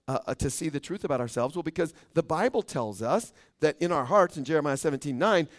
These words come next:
"The heart is deceitful above all things and desperately wicked. Who can know it?" In other words, your heart's deceitful, and, and it can deceive you about things. And that's why the Bible says we need to go to church and be encouraged. And the Bible says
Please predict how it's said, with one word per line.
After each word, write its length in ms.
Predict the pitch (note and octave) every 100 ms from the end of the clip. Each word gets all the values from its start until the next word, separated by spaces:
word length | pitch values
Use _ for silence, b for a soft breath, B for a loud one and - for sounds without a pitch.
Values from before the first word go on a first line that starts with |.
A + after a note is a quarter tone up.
| B -
"The 120 | E3
heart 200 | G#3+ A#3
is 100 | F3
deceitful 480 | F3+ A#3+ C4 - F3+
above 200 | E3+ D#3+
all 200 | G3+ A3
things 400 | A3 A3+ F#3+ b b
and 140 | F#3 F3+
desperately 420 | G3+ - G3+ E3+
wicked. 440 | E3 C4 F3 F3 b b
Who 120 | A#3
can 160 | G#3+ F#3+
know 220 | G#3+ D4
it?" 100 | - b b b
In 80 | G3+
other 160 | B3+
words, 240 | D4+ G#3+ - b _
your 140 | F3+ G3
heart's 260 | B3 B3+
deceitful, 600 | - F3+ C4 C#4 G#3+ F3+ b b
and, 180 | F#3 G3
and 180 | - G3
it 260 | G3+ - -
can 160 | G#3+
deceive 480 | G3+ - A3+ C4+ -
you 140 | E3 B2
about 260 | A#2 -
things. 220 | - F#2+
And 80 | C#3
that's 180 | G#3+ A3
why 80 | A3+
the 80 | G3
Bible 220 | F3 E3
says 260 | F#3+ E3+ B B
we 120 | G#3
need 100 | G3+
to 60 | F#3
go 120 | F3
to 60 | D#3
church 360 | - B3 - -
and 120 | D#3+
be 120 | E3
encouraged. 420 | D3+ G3 A#3 C#3+
And 80 | C#3+
the 60 | E3
Bible 160 | E3+
says 260 | - F3+